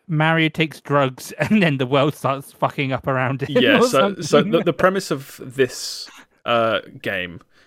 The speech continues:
Speaker 2: is, I'm gonna say every level, 'cause I assume it'll be every level. There is a mechanic called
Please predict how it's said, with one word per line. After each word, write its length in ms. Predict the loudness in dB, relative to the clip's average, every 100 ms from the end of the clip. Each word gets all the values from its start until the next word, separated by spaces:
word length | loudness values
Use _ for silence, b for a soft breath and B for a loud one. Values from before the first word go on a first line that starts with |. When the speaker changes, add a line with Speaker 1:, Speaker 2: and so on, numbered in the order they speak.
| b _ -6
Speaker 2:
is, 560 | -4 -2 -4 -6 -16 _ _ _
I'm 100 | -8
gonna 160 | 0 0
say 240 | 2 0
every 300 | 2 0 0
level, 360 | 0 0 -2 -8 _ _
'cause 160 | -4
I 100 | -2
assume 240 | -2 -4 -8
it'll 80 | -6
be 120 | -6
every 240 | -6 -6
level. 280 | -8 -10 -12 B B B _ -2
There 240 | 0 2
is 400 | -2 -4 -10 -18 _ -4
a 320 | -2 -2 -6
mechanic 580 | -10 -10 -8 -8 -10 _
called 680 | -10 -6 -4 -6 -10 -14